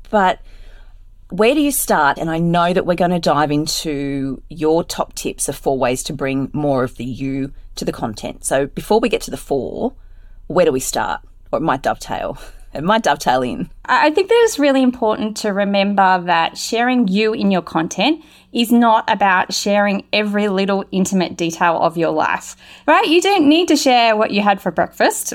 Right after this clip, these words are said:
Speaker 2: well, unless you're a nutritionist or a dietitian or something like that, and that's relevant.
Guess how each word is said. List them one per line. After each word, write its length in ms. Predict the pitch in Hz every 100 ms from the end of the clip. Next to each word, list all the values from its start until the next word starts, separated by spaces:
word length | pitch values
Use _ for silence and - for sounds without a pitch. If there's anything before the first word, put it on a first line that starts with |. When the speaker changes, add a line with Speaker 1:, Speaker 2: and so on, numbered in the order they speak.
| -
Speaker 2:
well, 220 | 175 160
unless 380 | 175 180 180 -
you're 240 | 190 175
a 60 | 175
nutritionist 680 | 196 180 294 - 269 247 180
or 80 | 175
a 60 |
dietitian 540 | 170 180 170 302 285 220
or 60 |
something 280 | 220 226 196
like 180 | 185 196
that, 180 | 175 -
and 100 | 180
that's 280 | - -
relevant. 400 | 202 190 156 -